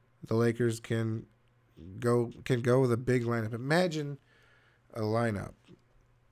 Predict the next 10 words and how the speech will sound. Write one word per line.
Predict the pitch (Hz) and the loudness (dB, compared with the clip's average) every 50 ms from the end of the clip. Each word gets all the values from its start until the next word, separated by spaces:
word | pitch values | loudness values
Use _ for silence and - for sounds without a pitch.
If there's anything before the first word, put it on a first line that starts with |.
| _ _ _ _ _ _ - - _ | _ _ _ _ _ _ -20 -14 _
You've | 117 113 117 123 117 110 | -2 2 2 2 2 2
got | 135 131 127 131 131 - - _ _ _ | 2 2 2 2 0 -2 -8 _ _ _
either | - 123 131 123 113 92 92 - - - - - _ _ _ _ _ _ _ _ - - | 2 2 4 4 2 0 -2 -6 -8 -12 -14 -16 _ _ _ _ _ _ _ _ -16 -10
Mo | - - 117 117 117 | -4 0 2 2 2
Bamba | 113 113 113 110 107 104 113 104 104 110 - - | 2 2 2 0 0 0 0 -2 -2 -2 -4 -4
or | 117 110 | -4 -4
Thomas | 107 - - 110 110 110 104 - | -4 -2 -2 0 0 0 -2 -2
Bryant | - 110 101 101 101 101 101 101 - _ | -4 -4 -2 -2 -2 -4 -4 -8 -10 _
at | - 90 87 - | -12 -12 -8 -6
center. | - - 123 120 120 120 120 117 113 113 117 | -2 0 2 4 4 4 4 4 2 0 -4